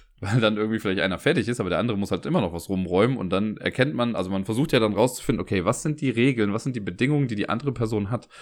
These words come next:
Das ist am Anfang, geht das noch, finde ich, so die ersten drei Kapitel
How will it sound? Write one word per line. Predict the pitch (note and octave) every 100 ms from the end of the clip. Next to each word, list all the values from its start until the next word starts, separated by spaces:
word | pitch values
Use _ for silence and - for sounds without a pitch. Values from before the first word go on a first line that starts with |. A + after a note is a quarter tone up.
| - - - - - _
Das | F#2
ist | A#2+ D3
am | G#2+
Anfang, | A#2+ E3+ F#3+ G3 - _ _
geht | G#2+ G#2+
das | F2 -
noch, | D2+
finde | - D#2
ich, | D2+
so | D#2+
die | D2+
ersten | G#2 -
drei | F#2+ F#2
Kapitel | G#2+ F#2+ A#2+ C#3 D3+